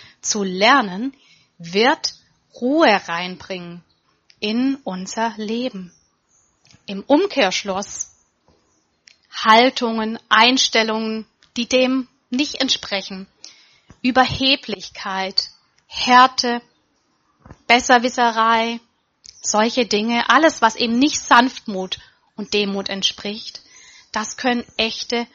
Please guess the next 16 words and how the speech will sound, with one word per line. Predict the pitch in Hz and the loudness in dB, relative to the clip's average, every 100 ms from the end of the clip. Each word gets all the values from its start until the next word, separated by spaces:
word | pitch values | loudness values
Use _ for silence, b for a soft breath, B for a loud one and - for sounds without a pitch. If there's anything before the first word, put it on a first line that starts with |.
| _ _ | _ _
Blockaden | - 240 - 240 254 285 226 | -4 -4 -4 0 0 0 -2
auch | 190 - | -10 -10
sein | - 190 202 233 254 b b b b | 0 2 2 0 -4 b b b b
in | 233 | -8
unserem | 220 214 214 | -6 -4 -4
Leben, | 202 202 202 220 233 b b b | -4 -4 -4 -6 -10 b b b
dass | 220 - 240 | -6 -4 -4
wir | 254 | -2
eben | 233 240 254 247 | 0 0 0 2
nicht | 277 277 - | 0 -2 -10
zu | - | -12
dieser | 196 190 190 - b - | -10 -6 -6 -6 b -8
tiefen | - 226 254 - 269 254 b b b | -4 -2 -4 -2 -4 -4 b b b
inneren | - 226 220 220 220 | -4 -2 0 -2 -6
Ruhe | - 240 214 | -6 -2 -2
kommen. | 185 - 180 185 | -2 -8 -10 -10